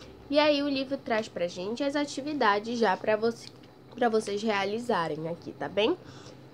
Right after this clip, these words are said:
As perguntinhas, olha aqui tem as perguntinhas do som mais forte, mais suave, vocês vão observar e vão marcar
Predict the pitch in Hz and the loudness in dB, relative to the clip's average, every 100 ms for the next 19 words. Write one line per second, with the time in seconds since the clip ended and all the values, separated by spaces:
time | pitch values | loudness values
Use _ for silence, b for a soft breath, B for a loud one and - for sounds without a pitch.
0 | B - - 214 - 202 220 285 285 302 | B -6 -2 0 2 2 4 2 0 -2
1 | 302 285 269 190 180 196 214 208 208 - | 2 2 4 2 0 -2 0 2 2 -2
2 | 196 202 214 262 269 269 262 - - 190 | -2 0 0 0 2 4 4 2 -12 -14
3 | 196 220 190 180 - - 240 247 226 - | -4 -2 -2 -4 -6 4 6 6 4 0
4 | 214 185 - 214 196 208 208 196 190 190 | -2 -2 -4 -2 2 2 0 -6 -8 -4
5 | 196 190 190 - 196 185 185 B B B | -2 -2 -4 -6 -6 -4 -6 B B B
6 | - 226 226 208 208 226 - 165 | -8 0 2 4 2 0 -6 -8